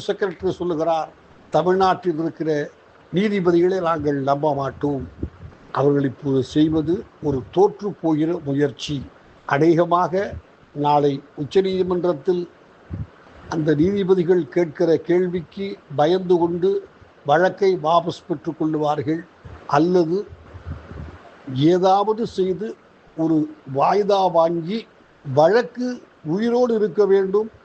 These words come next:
ஆனால் எதுவும் நடந்துவிடக்கூடாது என்பதற்கான முயற்சிகளை செய்வார்களே தவிர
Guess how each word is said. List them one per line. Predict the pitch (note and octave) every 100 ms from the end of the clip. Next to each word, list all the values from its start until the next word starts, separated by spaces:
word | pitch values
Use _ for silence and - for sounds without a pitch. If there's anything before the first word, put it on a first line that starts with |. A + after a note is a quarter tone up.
| _
ஆனால் | - E3 F3+ G#3
எதுவும் | G3+ E3 G3+ G3
நடந்துவிடக்கூடாது | F3 F#3+ F#3+ F#3 F#3 - F#3 F3+ E3+ F3 G3 F#3+
என்பதற்கான | E3+ E3 E3 E3 C3 D#3 D3 C3+ - - - - -
முயற்சிகளை | D#3 F3+ F3+ F3+ F3 E3+ C3
செய்வார்களே | D3+ D#3 D#3 D3 C#3+
தவிர | C3 C3 C3